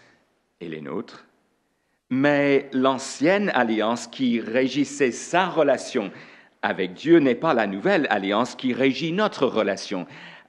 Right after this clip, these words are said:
avec Dieu. À coup sûr, il nous faut nous approprier le verset quatre face à nos luttes, mais si nous, nous voulons nous l'approprier de façon juste,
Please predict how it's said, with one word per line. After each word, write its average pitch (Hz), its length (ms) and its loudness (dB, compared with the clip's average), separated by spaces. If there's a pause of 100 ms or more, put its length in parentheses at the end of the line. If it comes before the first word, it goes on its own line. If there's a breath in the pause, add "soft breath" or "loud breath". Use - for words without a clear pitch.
(100)
avec 90 400 0
Dieu. 110 360 2 (540 loud breath)
À 156 120 6
coup 131 180 0
sûr, 208 480 2
il 151 160 2
nous 147 100 6
faut 208 480 2 (320 loud breath)
nous 135 220 2
approprier 120 640 2
le 113 80 0
verset 107 400 -2
quatre 156 520 -4 (220)
face - 480 -4
à 95 220 -2
nos 131 240 4
luttes, 147 420 0 (760 soft breath)
mais 107 360 -4
si 135 220 -8
nous, 127 380 -2
nous 117 200 -2
voulons 127 400 -2
nous 110 140 -4
l'approprier 104 540 -4
de 95 100 -6
façon 87 400 -10
juste, 156 560 0